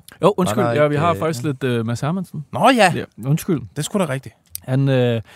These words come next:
Speaker 1: ja, han er jo en af dem, vi nok har på listen over spillere, der, øh, højst sandsynligt kan forlade, øh, Superligaen. Og han har også lidt givet udtryk for, at han ikke rigtig regner med at være på Vestegnen i så lang tid.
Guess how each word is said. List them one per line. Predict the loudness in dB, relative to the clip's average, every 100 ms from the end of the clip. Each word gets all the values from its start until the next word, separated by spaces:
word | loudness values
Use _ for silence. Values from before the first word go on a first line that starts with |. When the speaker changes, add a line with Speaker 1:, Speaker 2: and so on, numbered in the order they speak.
| -20 -20 -20 -20 _ _ _ _ _ _ -2
Speaker 1:
ja, | -2 -2 -4
han | 0 4
er |
jo | 6 6
en | 4 2
af | 0
dem, | 0
vi | 2
nok | 2 4
har | 2
på | 2 0
listen | 0 0 -2
over | -2 -2
spillere, | -2 0 2
der, | 2 -2 -2 -4
øh, | -4 -4 -4 -6 -8 -4
højst | -4 -4
sandsynligt | -4 -4 -6
kan | -8 -6
forlade, | -2 0 0 -2 -4
øh, | -8
Superligaen. | -6 -6 -4 -6 -6 -6 -6
Og | -6
han | -2
har | 2
også | 4 4
lidt | 4
givet | 4
udtryk | 2 0 -2 -2
for, | 4 4
at |
han | 4
ikke | 0 0
rigtig | -2 0 0 0 0
regner | 0 0 -2
med | -2
at | -2
være | -4 -4
på | -6 -6 -6
Vestegnen | -8 -8 -12 -12
i | -12
så | -10
lang | -8 -10 -8
tid. | -8